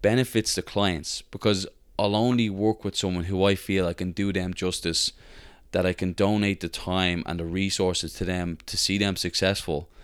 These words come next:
as opposed to, you know, you look at a young, hungry professional trying to make it in the field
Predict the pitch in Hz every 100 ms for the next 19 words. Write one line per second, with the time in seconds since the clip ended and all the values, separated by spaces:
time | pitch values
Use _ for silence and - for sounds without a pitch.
0 | - - - - - - 110 98 - 120
1 | 131 - - 107 98 90 95 - - -
2 | - - - - 107 104 101 98 98 101
3 | 92 104 107 95 107 98 92 - - -
4 | - 101 92 104 104 101 - 92 95 92
5 | 62 85 - 101 98 90